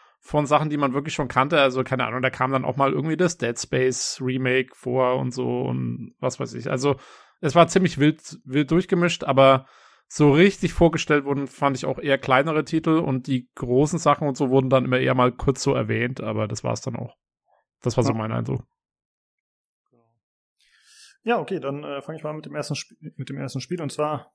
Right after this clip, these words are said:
Speaker 2: Ravenbound. Äh, das Ganze ist tatsächlich schon bekannt gewesen vorher, wurde irgendwie vor zwei Monaten schon mal angekündigt. Äh, wir haben das hier im Podcast aber irgendwie noch nie besprochen. Ich hatte das vorher noch nicht gesehen. Das ist ein Open-World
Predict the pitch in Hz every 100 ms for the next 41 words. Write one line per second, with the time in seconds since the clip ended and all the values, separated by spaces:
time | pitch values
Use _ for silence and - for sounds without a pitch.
0 | _ 123 113 120 185 196 127 113 104 95
1 | 104 101 113 175 226 - - _ _ _
2 | _ _ _ _ _ _ - 123 123 120
3 | - 180 175 170 185 180 180 175 175 170
4 | 160 - 180 208 170 180 175 185 180 156
5 | 156 156 151 160 156 151 156 165 151 147
6 | 165 160 165 160 156 - - 139 127 123
7 | 143 160 - 156 139 151 151 139 135 139
8 | 135 135 139 135 - 143 135 123 135 -
9 | 135 - 131 127 123 123 117 147 208 -
10 | _ - - - - _ _ - 123 -
11 | 170 - - 147 139 143 139 180 160 147
12 | 160 160